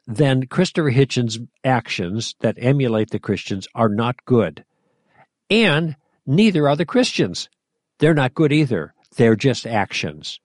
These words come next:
If it turns out that there is an objective standard, then that grounds the goodness of the Christian's actions.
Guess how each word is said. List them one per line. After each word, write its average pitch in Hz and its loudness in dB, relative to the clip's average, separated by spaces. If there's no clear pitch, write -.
If 131 -4
it 139 0
turns 175 0
out 120 2
that 127 0
there 113 0
is 165 2
an 180 0
objective 139 -2
standard, 98 -4
then 139 4
that 131 0
grounds 135 0
the 156 -2
goodness 120 -2
of 117 -4
the 117 -2
Christian's - -2
actions. 98 -6